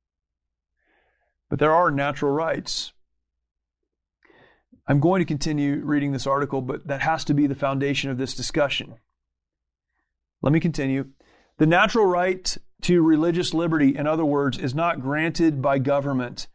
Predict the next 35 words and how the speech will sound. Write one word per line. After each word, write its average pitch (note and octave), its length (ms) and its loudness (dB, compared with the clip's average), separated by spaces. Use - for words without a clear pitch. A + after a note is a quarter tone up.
It D#3+ 120 6
is D#3+ 120 4
a D#3+ 100 0
part D#3+ 340 2
of D3+ 100 0
the D3 80 -2
natural E3 520 -2
fabric D3+ 640 -2
of D3 140 0
the C3+ 60 0
created D3+ 560 2
moral D#3 580 0
order, C#3+ 440 0
an D3 100 2
order F#3 380 2
in E3+ 180 0
which D3+ 220 0
rights E3 580 2
and C#3 220 0
duties D#3+ 580 2
are C#3+ 160 2
reciprocal. C#3 880 -2
A D3 80 6
just D3+ 460 2
government G3 400 0
recognizes E3 720 -2
this D3 140 -6
pre-existing C#3+ 680 0
order. C3+ 380 -2
It C3+ 120 0
does C#3 180 0
not D3 280 0
create D3 340 2
it. - 160 -6
Rights F3 760 2